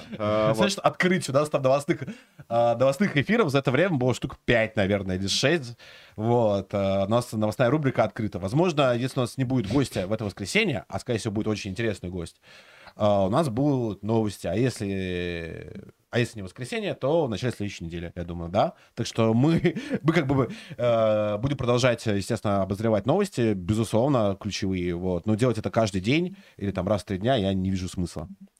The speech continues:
Speaker 2: Э, Кужугетач прислал сто рублей и написал следующее. "Э, блэ,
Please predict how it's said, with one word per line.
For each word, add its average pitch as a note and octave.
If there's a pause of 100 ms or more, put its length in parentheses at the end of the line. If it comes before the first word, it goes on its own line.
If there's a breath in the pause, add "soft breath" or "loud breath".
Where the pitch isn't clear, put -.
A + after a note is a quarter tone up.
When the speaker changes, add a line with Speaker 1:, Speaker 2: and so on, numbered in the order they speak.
Speaker 2:
Э, G#2
Кужугетач A#2+
прислал G2+
сто G2+
рублей A#2+
и -
написал A2
следующее. G#2
"Э, F3
блэ, C#3